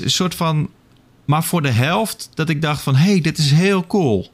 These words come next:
Op een gegeven moment dan begint het me steeds meer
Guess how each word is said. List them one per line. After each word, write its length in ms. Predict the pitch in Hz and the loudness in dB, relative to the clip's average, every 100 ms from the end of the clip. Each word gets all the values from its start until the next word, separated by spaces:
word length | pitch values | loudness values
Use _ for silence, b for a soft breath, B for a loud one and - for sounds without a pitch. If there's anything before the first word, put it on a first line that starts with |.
| b b b b | b b b b
Op 140 | 127 | -6
een 60 | - | -2
gegeven 280 | 185 196 175 | -2 0 0
moment 180 | 160 151 | 0 0
dan 100 | 139 | -2
begint 340 | 143 170 165 | 0 0 0
het 280 | 151 - - - | -2 -8 -20 -6
me 120 | - | -2
steeds 340 | 131 165 156 131 | 0 0 0 2
meer 380 | 135 139 135 | 2 2 0